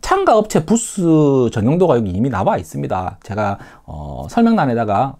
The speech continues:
음, 링크를 걸어 드릴게요. 그래서 뭐 브이에프씨나 엘씨티라든지 뭐 더블유이, 더블유이는 요번에 안 나오는 것 같고, 뭐 하여튼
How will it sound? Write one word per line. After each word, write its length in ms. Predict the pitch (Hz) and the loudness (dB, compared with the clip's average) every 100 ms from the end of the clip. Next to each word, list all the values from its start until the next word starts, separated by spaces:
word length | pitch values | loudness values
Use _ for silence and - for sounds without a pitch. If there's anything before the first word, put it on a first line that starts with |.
| - | -10
음, 240 | 98 95 113 | -8 -4 -2
링크를 600 | 156 175 131 104 95 - _ | -2 -2 -2 -2 -4 -8 _
걸어 200 | - 180 | -2 0
드릴게요. 480 | 143 123 - 90 90 - - _ | 2 -2 -4 -6 -6 -10 -20 _
그래서 160 | - | -4
뭐 180 | 131 110 | 0 0
브이에프씨나 600 | - 107 139 - - 123 | 2 4 4 0 0 0
엘씨티라든지 1000 | - 151 147 156 - 113 101 95 87 98 | 2 -2 0 -6 -4 -6 -4 -6 -6 -4
뭐 220 | 107 92 | -4 -6
더블유이, 560 | 92 110 131 135 143 127 | -6 -6 -2 -2 0 -2
더블유이는 440 | 170 226 311 349 | 0 2 4 4
요번에 220 | 175 110 123 | 4 4 2
안 120 | 95 | 0
나오는 240 | 98 117 | -2 0
것 60 | 117 | 0
같고, 220 | 113 - | 0 -4
뭐 80 | 98 | -6
하여튼 280 | 98 - | -6 -2